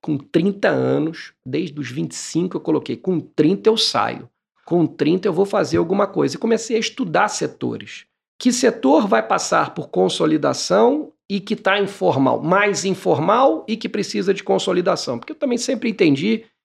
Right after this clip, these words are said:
que os negócios óbvios não são os negócios pra mim. Tem gente mais bem formada, com mais línguas, mais inteligente.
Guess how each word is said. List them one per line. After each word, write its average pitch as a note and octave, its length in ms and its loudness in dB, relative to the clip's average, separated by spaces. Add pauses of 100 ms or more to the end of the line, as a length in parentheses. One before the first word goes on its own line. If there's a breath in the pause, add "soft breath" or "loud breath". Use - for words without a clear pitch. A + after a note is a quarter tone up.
(160)
que G#3+ 80 -2
os F3+ 80 0
negócios F#3 580 2
óbvios D#3 480 4
não F#3 140 2
são E3 180 -2
os D#3 80 -4
negócios E3 400 0
pra F3 180 0
mim. A#2+ 200 0
Tem D3+ 160 -4
gente D3 240 -6
mais C3 160 -4
bem B2+ 160 -2
formada, D3+ 760 -2
com C#3+ 140 -8
mais B2 280 -2
línguas, C#3 680 0
mais C3 300 -2
inteligente. C#3 1000 -2